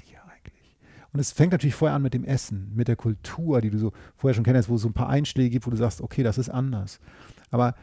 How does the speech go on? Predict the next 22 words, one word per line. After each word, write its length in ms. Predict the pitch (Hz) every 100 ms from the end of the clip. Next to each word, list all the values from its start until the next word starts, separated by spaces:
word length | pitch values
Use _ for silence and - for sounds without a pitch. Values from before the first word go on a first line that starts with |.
| -
Japan 440 | 127 139 190 180 180
ist, 400 | 160 185 - - _ _ _ -
ähm, 180 | 127
da 100 | 131
zitiere 280 | - - 156
ich 80 | 147
wieder 120 | 156 143
meinen 200 | 135 127
Freund, 580 | - 123 151 220 - 131
der 80 |
mir 80 | 127
das 140 | 123 -
vorher 200 | 131 123
erklärt 260 | 127 143
hat, 80 | 139
so 60 | 123
ein 40 |
bisschen 280 | 143 175 147
wie 80 | 147
dieser 300 | 143 139 -
Tee, 300 | - 156
den 120 | 147